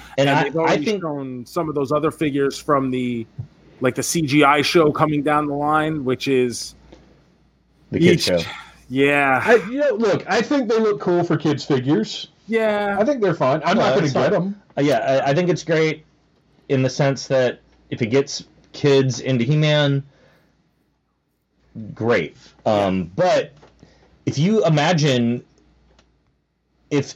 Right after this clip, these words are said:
Speaker 1: if things had gone the way that Mattel was planning, and we, we did have a movie,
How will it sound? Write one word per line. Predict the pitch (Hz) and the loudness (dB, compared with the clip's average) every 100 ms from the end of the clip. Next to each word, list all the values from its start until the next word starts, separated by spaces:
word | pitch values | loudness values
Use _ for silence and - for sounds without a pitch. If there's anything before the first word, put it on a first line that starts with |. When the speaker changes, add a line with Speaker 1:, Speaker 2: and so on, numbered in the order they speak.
| - | -8
Speaker 1:
if | 151 - | -4 -2
things | 165 143 - | 0 0 0
had | 165 208 226 160 | 0 2 2 0
gone | 120 104 95 95 98 | 0 0 0 0 0
the | |
way | 107 113 | 0 0
that | 113 117 | 0 -2
Mattel | 110 123 110 | -2 0 0
was | 101 | 0
planning, | - 107 95 90 85 87 - _ _ - | -2 -2 0 0 -2 -6 -14 _ _ -2
and | 127 131 120 | 0 2 2
we, | 139 | 2
we | 135 131 131 120 | 0 0 0 0
did | 120 208 | 0 0
have | 160 120 98 | 2 0 0
a | |
movie, | 92 85 78 80 | -2 -2 -4 -6